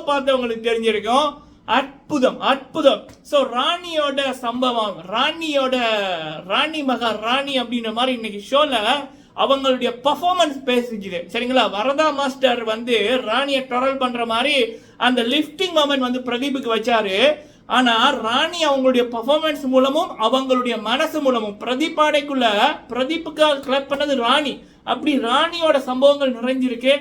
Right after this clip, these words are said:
கண்டிப்பா நம்ம வந்து மனசார ப-, சொல்லிடுவோம் என்ன நடந்துச்சு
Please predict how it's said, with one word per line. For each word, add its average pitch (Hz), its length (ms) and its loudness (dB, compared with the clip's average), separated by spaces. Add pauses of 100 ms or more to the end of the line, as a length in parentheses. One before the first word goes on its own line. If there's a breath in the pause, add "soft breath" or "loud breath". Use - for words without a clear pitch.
(180)
கண்டிப்பா 247 540 -4
நம்ம 226 260 -6
வந்து 226 340 2 (580 loud breath)
மனசார 285 680 0 (140)
ப-, 202 360 -2
சொல்லிடுவோம் 233 580 -2
என்ன 254 240 -4
நடந்துச்சு 233 460 -6